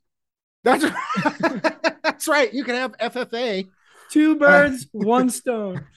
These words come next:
Speaker 1: <laughs> That's right. F F A. We got F F A after school. What are we go-, doing today? We're harvesting by remote,
Speaker 2: <laughs>
Speaker 1: by app.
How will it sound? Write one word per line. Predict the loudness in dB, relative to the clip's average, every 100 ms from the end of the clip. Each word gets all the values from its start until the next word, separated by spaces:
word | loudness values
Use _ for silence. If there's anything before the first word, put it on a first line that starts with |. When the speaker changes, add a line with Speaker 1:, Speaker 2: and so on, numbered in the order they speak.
| _
Speaker 1:
<laughs> | -2 -2 -2
That's | -6 -4
right. | -4 -4 -6
F | -8 -2
F | -2 -2
A. | -4 -4 -8 _ _ _
We | -6
got | -2 -2
F | -4 -6
F | -6 -4
A | -4
after | -4 -6 -10
school. | -6 -2 0 0
What | 0
are | 0
we | 0
go-, | -2 -2
doing | -4 -6
today? | -6 -6
We're | -4 -4
harvesting | -4 -4 -6 -10 -10 -4
by | -2
remote, | -2 -2 -4 -4 -8 _ _ -20 -20 _ -12
Speaker 2:
<laughs> | -10 -8 -10 -14 _ _ -18 -10
Speaker 1:
by | -4 -4
app. | -4 -6 -6